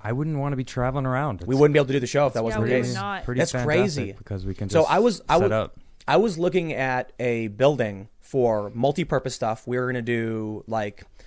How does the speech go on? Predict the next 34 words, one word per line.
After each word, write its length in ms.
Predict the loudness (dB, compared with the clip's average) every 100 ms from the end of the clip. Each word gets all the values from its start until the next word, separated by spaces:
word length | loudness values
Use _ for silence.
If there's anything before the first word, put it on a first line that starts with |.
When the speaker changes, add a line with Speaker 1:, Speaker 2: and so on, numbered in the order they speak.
| -20 0
Speaker 2:
we 80 | 2
had 80 | 4
extra 240 | 2 0
space 360 | -4 -2 -4 -2
where 80 | -4
we 100 | -2
could 100 | -4
have 120 | -6
a 40 |
skate 240 | -4 -6 -4
shop 300 | -2 -2 -4
and 80 | -6
a 40 |
hangout 320 | -6 -6 -6
spot 400 | -4 0 0 -2 -6
and 120 | -6 -4
then 180 | -4
do 220 | -2 -2 -2
a 40 |
ton 220 | -4 -4
of 100 | -4
production 520 | -2 -2 -2 -4 -8 -8
and, 200 | -10 -10
and, 220 | -10 -12 -12
and 160 | -10 -4
shows. 200 | -4 -2
And 60 | -2
it 40 |
was 80 | -2
actually 320 | -4 -4 -8
cheaper 560 | -8 -8 -6 -6 -6 -12 -20 _ _ -6
than 180 | -4
my 160 | -2 -2
house, 560 | -2 -2 -4 -8 -12